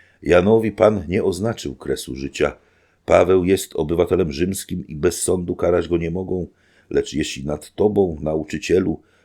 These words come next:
rozsroży się moc piekielna, wówczas ci, w których upadło już serce, pytać będą: „Któż jest nad Nerona?” Tyś jest opoką, na której zbudowany jest Kościół Boży.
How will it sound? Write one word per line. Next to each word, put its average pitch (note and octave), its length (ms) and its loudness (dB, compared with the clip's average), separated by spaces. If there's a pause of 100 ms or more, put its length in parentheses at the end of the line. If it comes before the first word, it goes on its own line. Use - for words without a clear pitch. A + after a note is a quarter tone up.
rozsroży D#2+ 880 0
się D2+ 180 -8
moc E2 360 -4
piekielna, E2+ 600 -2 (500)
wówczas - 560 -4
ci, - 300 -6 (380)
w - 80 -20
których - 320 -10
upadło D2 440 0
już C#2+ 220 -6
serce, D2+ 380 -2
pytać - 340 -8
będą: D#2 420 -6 (480)
„Któż - 360 -8
jest - 340 -8
nad D#2+ 480 -4
Nerona?” E2 540 -6 (840)
Tyś G2+ 200 0
jest - 220 -2
opoką, F#2 640 0 (100)
na D#2+ 120 -4
której F2 260 0
zbudowany D#2+ 580 0
jest E2 240 -4
Kościół E2+ 400 -2
Boży. D2+ 360 -2